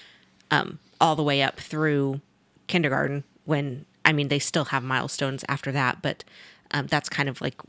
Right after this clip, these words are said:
the big check marks are in those first five years. So they are pushing those back. Um, and the concern with that, of course, is that that's going to, um,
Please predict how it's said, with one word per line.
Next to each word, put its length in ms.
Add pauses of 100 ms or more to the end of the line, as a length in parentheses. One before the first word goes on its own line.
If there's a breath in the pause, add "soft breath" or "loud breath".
(140)
the 120
big 260
check 240
marks 280
are 40
in 80
those 180
first 260
five 200
years. 260 (960 loud breath)
So 180
they 120
are 120
pushing 360
those 160
back. 280 (480 loud breath)
Um, 300
and 300 (140)
the 60
concern 460
with 140
that, 160
of 80
course, 280
is 120
that 320 (680 soft breath)
that's 300
going 300
to, 320
um, 280